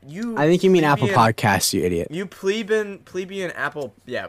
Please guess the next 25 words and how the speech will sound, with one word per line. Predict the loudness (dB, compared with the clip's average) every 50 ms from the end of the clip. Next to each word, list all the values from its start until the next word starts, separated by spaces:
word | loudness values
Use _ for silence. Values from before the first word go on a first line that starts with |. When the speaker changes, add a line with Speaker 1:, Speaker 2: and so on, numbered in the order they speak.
| -12 -18 _
Speaker 1:
podcast. | -14 -14 -14 -14 -12 -14 -16 -16 -16 -18
You | -18 -18
plebeian | -12 -8 -8 -8 -8 -8 -10 -10 -10 -12 -14 -10
Apple | -8 -8 -8 -8 -10 -12 -12
Podcast | -10 -8 -8 -8 -8 -8 -10 -12 -12 -12 -12 -16 -18
listeners, | -18 -18 -18 -18 -18 -18 -18 -18 -18 -20 -20 -20 _ _ _ _ _ _ _ _ _ _ _ _
either | -10 -8 -6 -6 -6
listen | -6 -8 -8 -8 -10
on | -10 -10 -10
Spotify | -10 -6 -4 -4 -4 -4 -4 -4 -2 -2 0
and | -2 -2
leave | -4 -4 -6
a | -6 -6
review, | -6 -8 -8 -10 -10 -10 -10
or | -10 -10
leave | -8 -10 -10 -10
a | -10 -10
review | -10 -10 -10 -10 -10 -8 -8
on | -10 -12 -14
po-, | -14 -12 -12 -12 -12 -14 _ _ -8
<laughs> | -6
on | -6 -6 -8 -16 -18 -14
Apple | -10 -10 -10 -10 -10 -12
Podcasts. | -12 -10 -10 -10 -10 -10 -12 -8 -4 0
Speaker 2:
Dang, | 2 2 2 2 0 -2 -6 -8